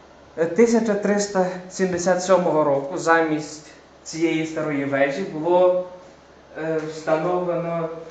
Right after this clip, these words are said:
кампаніла. Кампаніла — це ця штука,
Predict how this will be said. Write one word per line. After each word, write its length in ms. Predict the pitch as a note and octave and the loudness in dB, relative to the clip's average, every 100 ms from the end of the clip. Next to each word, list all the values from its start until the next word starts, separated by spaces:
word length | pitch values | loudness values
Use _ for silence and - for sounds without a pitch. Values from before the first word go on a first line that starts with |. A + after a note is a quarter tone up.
| - - | -18 -12
кампаніла. 760 | F3 E3+ E3+ E3+ E3+ D#3 C#3 A#2+ - - - - - | -6 -4 -4 -2 0 0 0 -2 -6 -12 -18 -14 -6
Кампаніла — 580 | D#3+ D#3 D#3 E3 D3 C3 | -6 -2 -2 -2 -2 -2
це 60 | C#3 | -4
ця 180 | C#3+ C#3 | -6 -6
штука, 500 | C#3 C#3 C#3 F3 | -6 -8 -10 -8